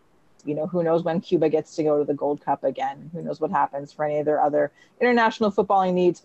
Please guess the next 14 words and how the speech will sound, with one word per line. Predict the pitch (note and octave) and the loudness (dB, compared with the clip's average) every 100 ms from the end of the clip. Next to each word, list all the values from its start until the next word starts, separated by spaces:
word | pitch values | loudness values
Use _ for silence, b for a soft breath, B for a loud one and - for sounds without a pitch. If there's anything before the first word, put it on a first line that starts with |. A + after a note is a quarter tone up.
| _ | _
should | - C4 | -2 2
they | C4 | 4
have | A#3+ A#3+ | 4 2
to | A#3 | 0
set | - - | 0 0
foot | - A3+ | 0 2
on | E3+ E3+ | 0 0
U | F3 | 2
S | E3+ F3 | 0 0
soil. | - B2 - - _ _ _ - | -6 -6 -8 -14 _ _ _ -4
Um, | D3+ D3 C#3+ | 0 0 -2
so | C#3+ - | -6 -4
take | C#4 B3+ A3+ | -2 -2 -2
that | A3 | -6